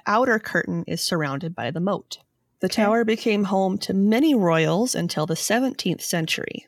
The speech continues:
Speaker 1: and became a place of refuge for kings and queens in times of trouble.
Speaker 2: Uh-oh.
Speaker 1: Yeah.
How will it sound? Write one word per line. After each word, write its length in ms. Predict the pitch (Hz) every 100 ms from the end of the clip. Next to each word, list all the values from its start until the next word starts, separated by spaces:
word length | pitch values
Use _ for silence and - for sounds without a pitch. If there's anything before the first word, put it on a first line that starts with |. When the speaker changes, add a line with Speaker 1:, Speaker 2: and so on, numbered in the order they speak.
| _
Speaker 1:
and 100 | 180
became 300 | 175 - 180
a 80 | 160
place 320 | - 170 160
of 200 | - 170
refuge 600 | 175 160 170 170 156 170 -
for 140 | 175
kings 340 | - 160 165 170
and 120 | 190
queens 440 | - 160 156 165
in 120 | 170 175
times 320 | - - -
of 80 | 175
trouble. 420 | - 233 - - _ _ _
Speaker 2:
Uh-oh. 520 | 247 247 214 202 208 208 - _ _ _
Speaker 1:
Yeah. 220 | - -